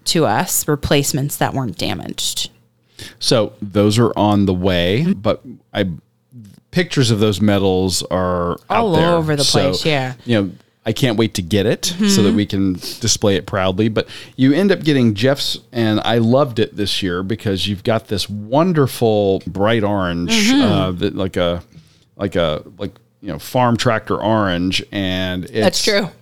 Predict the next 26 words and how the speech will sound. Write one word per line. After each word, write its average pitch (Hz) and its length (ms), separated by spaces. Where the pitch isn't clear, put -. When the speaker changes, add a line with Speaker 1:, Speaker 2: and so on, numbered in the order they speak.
Speaker 2:
uh, 90 360
you 113 80
know, 98 320
ribbon 113 640
that, 226 160
Speaker 1:
Mm-hmm. 349 200
Speaker 2:
you 110 120
know, 104 40
says 98 400
the, 104 140
the - 280
Jeff 113 340
Galloway 107 480
half 101 260
Speaker 1:
Half - 80
marathon. 127 840
Speaker 2:
marathon. 170 140
The 107 680
center 170 640
of 131 160
the 117 80
medal 104 540
is 107 200
the 110 140
Atlanta 98 360
skyline, 107 800